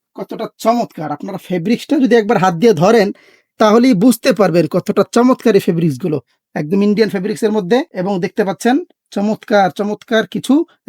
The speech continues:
স্ন্যাপ বাটন ব্যবহার করা হয়েছে। কারচুপির কাজটা একদম ইউনিক কাজ করা হয়েছে, মাশাআল্লাহ। এই পাঞ্জাবিগুলো আমাদের কাছ থেকে একদম কম রেটে নিতে পারবেন আপনারা। আপনারা আমাদের সাথে যোগাযোগ করবেন, আমাদেরকে নক করবেন, তাহলে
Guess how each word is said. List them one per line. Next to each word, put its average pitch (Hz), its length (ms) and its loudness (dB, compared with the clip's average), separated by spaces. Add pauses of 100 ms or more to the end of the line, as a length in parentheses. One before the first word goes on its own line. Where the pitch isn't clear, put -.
স্ন্যাপ 185 240 -2
বাটন 190 260 0
ব্যবহার 170 280 2
করা 180 180 0
হয়েছে। 196 280 0 (140)
কারচুপির 208 560 -2
কাজটা 190 300 0 (120)
একদম 175 260 -4
ইউনিক 240 360 4
কাজ 160 200 -2
করা 147 180 -6
হয়েছে, 131 280 -6
মাশাআল্লাহ। 139 360 -8 (140)
এই 262 140 2
পাঞ্জাবিগুলো 190 500 2
আমাদের 180 240 -2
কাছ 175 100 -8 (100)
থেকে 220 180 -10 (260)
একদম 208 320 -2 (160)
কম 294 140 6 (100)
রেটে 233 220 2
নিতে 196 180 2
পারবেন 156 300 0
আপনারা। 131 240 -8 (180)
আপনারা 254 320 0
আমাদের 247 260 0
সাথে 262 160 -2 (100)
যোগাযোগ 247 380 0
করবেন, 208 260 -2 (160)
আমাদেরকে 208 400 -4 (120)
নক 214 140 2 (100)
করবেন, 196 240 2 (100)
তাহলে 202 220 0